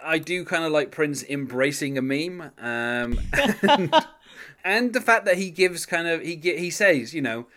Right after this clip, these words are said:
"Inspired by a meme of him and Apollonia riding on a motorcycle, clearly a scene taken from the nineteen eighty-four, um, movie Purple Rain. Uh,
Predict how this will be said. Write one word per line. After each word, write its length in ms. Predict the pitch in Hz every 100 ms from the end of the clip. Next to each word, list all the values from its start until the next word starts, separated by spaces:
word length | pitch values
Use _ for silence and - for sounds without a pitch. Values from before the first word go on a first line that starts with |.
| _ -
"Inspired 640 | 135 139 - 156 165 156
by 120 | 151
a 60 | 147
meme 320 | 139 151 151
of 120 | 139
him 360 | 123 139 139 135 -
and 240 | 127 123
Apollonia 540 | 127 135 127 123 123
riding 300 | 117 147 147 131
on 80 |
a 40 | 110
motorcycle, 760 | 110 101 104 110 104 104 98 _ _ -
clearly 320 | 127 131 127
a 40 |
scene 260 | 120 120 113
taken 300 | 113 113 113
from 120 | 110
the 80 | 101
nineteen 260 | 127 160 113
eighty-four, 520 | 92 - 101 95 92 _ _ _ _ -
um, 520 | 104 98 98 95 92 101
movie 300 | 107 98 95
Purple 300 | 139 120 95
Rain. 360 | 98 95 92 - - - - - - _ -
Uh, 300 | 95 90